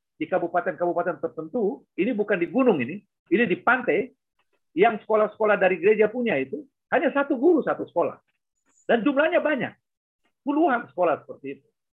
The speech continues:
Nah, saya mau kasih tahu kepada Pak Arnold dan kawan-kawan, dalam pertemuan itu misalnya, itu gereja-gereja menyadari sudah. Karena,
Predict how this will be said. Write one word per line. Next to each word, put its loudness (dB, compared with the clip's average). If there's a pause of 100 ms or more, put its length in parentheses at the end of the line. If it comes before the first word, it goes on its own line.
(160)
Nah, -6 (240)
saya 0
mau -4
kasih -2
tahu -4
kepada 2
Pak 4 (320)
Arnold 0
dan -2
kawan-kawan, -2
dalam 4
pertemuan 2
itu -2
misalnya, -10 (480)
itu -4
gereja-gereja 0
menyadari -4
sudah. -4 (540)
Karena, -2